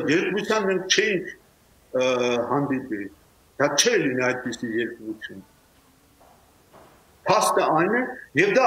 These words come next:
ապացուցում է այն հա-, ը, հանգամանքը, որ այդ հեղափոխական ուժը ինքը պատրաստ չէր այդ հեղափոխությանը։ Ինքը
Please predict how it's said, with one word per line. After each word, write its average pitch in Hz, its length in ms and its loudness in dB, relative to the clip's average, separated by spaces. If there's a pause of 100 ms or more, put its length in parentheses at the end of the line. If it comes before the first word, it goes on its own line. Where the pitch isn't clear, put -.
(140)
ապացուցում 214 720 2
է 202 60 2
այն 190 220 2
հա-, - 240 -4 (380)
ը, 143 140 2 (720)
հանգամանքը, 151 880 0 (1000)
որ 165 580 0 (840)
այդ 202 200 4
հեղափոխական 185 1120 2
ուժը 190 460 0 (840)
ինքը 277 200 0
պատրաստ 277 560 2
չէր 285 160 2
այդ 143 160 0
հեղափոխությանը։ 127 1000 -4 (1800)
Ինքը 277 320 4